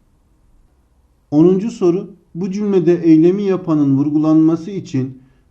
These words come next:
ben sözcüğü numaralanmış yerlerden hangisine getirilmelidir? Daha önce yine söylemiştik arkadaşlar, hatırlarsanız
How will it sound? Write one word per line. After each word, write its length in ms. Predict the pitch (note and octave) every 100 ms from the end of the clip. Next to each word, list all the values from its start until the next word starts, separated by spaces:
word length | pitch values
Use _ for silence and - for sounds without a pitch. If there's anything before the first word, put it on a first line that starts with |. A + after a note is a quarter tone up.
| _
ben 360 | A2 A2+ E3+ A3
sözcüğü 720 | G#3+ E3 D3+ C3+ A2 B2 A#2
numaralanmış 680 | B2+ E3 F3+ D#3+ C3+ B2 B2+
yerlerden 560 | D#3 D3+ C#3+ C3 A#2+ A#2+
hangisine 600 | A#2+ F3+ E3+ B2 F#3 F3+
getirilmelidir? 840 | D3 D3 C3+ C#3 C3 A#2+ G#2 - _ _ _ _ _ _
Daha 240 | C3+ D3+ G3
önce 200 | G3+ F3+
yine 200 | F#3+ F#3+
söylemiştik 600 | F#3+ E3+ E3+ F#3 F3+ D#3
arkadaşlar, 580 | D3+ D3 C3+ C3 C#3 B2+
hatırlarsanız 920 | C3+ D3 C#3+ D#3 D#3 C#3 C3+ E3